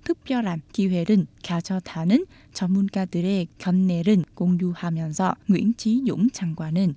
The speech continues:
이것은 전례 없는 경제 및 사회적 성장 잠재력을 가져올 수 있는 기회라고 주장했습니다. 그러나 베트남 기획투자부 장관은 시간은 중심 과제라고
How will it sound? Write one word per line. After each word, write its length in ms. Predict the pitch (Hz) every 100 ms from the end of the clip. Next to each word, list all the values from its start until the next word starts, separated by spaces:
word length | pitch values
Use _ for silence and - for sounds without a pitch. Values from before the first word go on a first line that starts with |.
| -
이것은 560 | - 294 - 202 254
전례 380 | - 180 180 196
없는 480 | - 156 170 208 175 -
경제 480 | 170 165 - 185
및 160 | 175 165
사회적 560 | - 247 240 226 240 -
성장 480 | 339 330 294 269
잠재력을 840 | 240 185 185 185 190 170 - 220 160
가져올 640 | - 165 - 170 - 294 311
수 180 | - 247
있는 300 | 175 185 285
기회라고 1300 | - 175 175 185 196 - - - 165 160 247 311
주장했습니다. 1040 | - 170 175 165 175 - 175 147 139 147 -
그러나 460 | 294 285 214 190
베트남 340 | 190 185 190 190 180
기획투자부 920 | - 185 - 175 165 170 165 185 185
장관은 640 | - 156 156 156 165 269 427
시간은 560 | - 359 339 285 226 208
중심 540 | - 170 170 220 190 - -
과제라고 800 | - 175 - 180 160 160 214 196